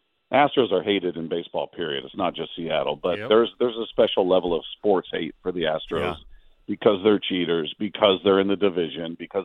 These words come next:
Speaker 1: of, uh, you know, there's some personalities on there that are, you know, not the most huggable people. So I, I think, you know,
Speaker 2: <laughs>
Speaker 1: twenty years of frustration coupled with the fact that it's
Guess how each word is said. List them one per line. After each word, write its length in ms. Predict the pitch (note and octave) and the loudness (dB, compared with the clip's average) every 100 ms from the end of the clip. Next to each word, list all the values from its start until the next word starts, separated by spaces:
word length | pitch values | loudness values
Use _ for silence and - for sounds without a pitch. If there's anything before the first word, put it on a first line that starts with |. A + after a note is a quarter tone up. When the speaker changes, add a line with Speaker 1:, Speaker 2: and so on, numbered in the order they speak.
| E2 | -4
Speaker 1:
of, 80 | F#2 | -4
uh, 140 | F2 | -4
you 200 | D#2+ F#2 | -6 -8
know, 120 | F2 | -10
there's 140 | F2 F2+ | -10 -14
some 80 | F#2 | -8
personalities 680 | F#2 F#2 - F#2 F2+ F2 E2 | -6 -6 -4 -2 -2 -4 -6
on 160 | E2+ E2 | -4 -4
there 180 | E2+ E2 | -4 -4
that 120 | F2 | -4
are, 160 | D#2+ D#2 _ _ _ - | -4 -6 _ _ _ -2
you 100 | G2+ | 0
know, 100 | E2+ | 2
not 220 | D#2+ F2+ | 0 0
the 60 | F#2 | 0
most 220 | G2 - - | -2 -2 2
huggable 380 | A2+ A2 G2 F#2+ | 2 4 2 0
people. 380 | G#2 F#2+ G2 F#2 | -2 -4 -4 -2
So 280 | A#2 G2 F#2 - - - A#2+ - | -2 -2 -2 -8 -16 -16 -6 -2
I, 140 | B2 - | -2 -2
I 100 | A2+ | -4
think, 260 | - A#2+ - - | 0 0 0 -4
you 120 | A#2 | 2
know, 200 | A2 F#2+ E2+ - | 4 4 2 -8
Speaker 2:
<laughs> 100 | - | -4
Speaker 1:
twenty 280 | C#3+ C#3+ | -2 0
years 420 | C3 B2 B2 A#2+ A2+ | -2 -2 0 0 -4
of 80 | A2 | -4
frustration 720 | A#2 G#2 A#2+ A#2 G#2 A#2 G#2+ - | -6 -6 -6 -6 -6 -10 -10 -4
coupled 300 | A#2 A#2+ G2 | -4 -2 -4
with 140 | G#2+ | -4
the 60 | F#2+ - | -4 -4
fact 260 | G#2 G2+ G#2+ | -2 -2 -6
that 100 | |
it's 100 | F2+ | -8